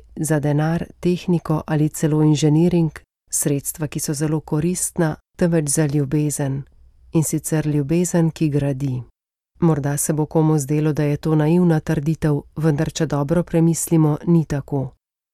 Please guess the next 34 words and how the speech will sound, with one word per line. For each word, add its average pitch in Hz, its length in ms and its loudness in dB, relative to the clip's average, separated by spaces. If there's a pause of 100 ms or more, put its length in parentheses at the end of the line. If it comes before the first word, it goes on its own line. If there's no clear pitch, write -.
(140)
V 165 80 2
bistvu 156 420 0
za 151 140 0
vsakim 165 520 0
dobrim 147 460 2
delom 160 440 2
stojijo 165 540 0
osebe, 170 420 0
ki - 120 -6
so - 160 -4
morda 147 380 0
genialne, 151 840 2
močne, 147 600 0
bogate 147 560 -2
in 147 120 0
ustvarjalne, 151 880 -2 (220)
vendar 160 300 0
pa - 120 -6
so - 140 -4
še 160 180 -2
vedno 170 340 0
krhke 170 540 -4
ženske 156 540 -2
in 147 160 0
moški, 147 440 -4
kot - 240 -4
smo 151 220 2
mi, 165 240 2 (200)
za 151 160 -2
katere 156 440 -2
brez 151 340 -2
ljubezni 160 520 0
ni 170 180 4
življenja, 143 800 0